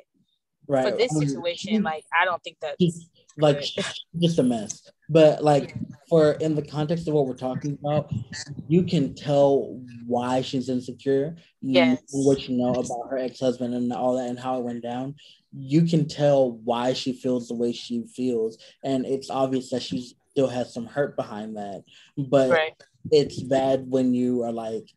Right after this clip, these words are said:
Speaker 1: "This is what I went through and I'm passing on to you." It would be different if she was like, "Be careful of these things, you know, this kind of things happened to me,"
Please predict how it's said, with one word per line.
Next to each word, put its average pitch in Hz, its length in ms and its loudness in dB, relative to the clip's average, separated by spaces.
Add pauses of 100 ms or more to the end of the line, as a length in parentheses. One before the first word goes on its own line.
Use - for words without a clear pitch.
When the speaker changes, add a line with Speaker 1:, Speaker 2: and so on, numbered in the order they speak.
(380)
Speaker 1:
"This 143 280 0
is 139 80 -6
what 127 160 2
I 120 60 0
went 120 240 -2
through 131 100 -4
and 120 80 -4
I'm 117 120 -4
passing 123 360 -6
on 117 160 -4
to - 80 -8
you." 120 160 -2
It 131 80 0
would 170 120 4
be 175 100 6
different 139 540 2 (280)
if 135 280 0
she - 180 -2
was 127 160 2
like, 120 280 -2 (640)
"Be 143 100 2
careful 147 420 2
of 131 120 4
these 123 240 -4
things, 131 340 0
you 123 60 0
know, 123 140 2
this 131 200 -2
kind 135 180 -2
of 131 80 -8
things 123 200 -4
happened 123 320 -6
to 123 100 -12
me," 123 300 -4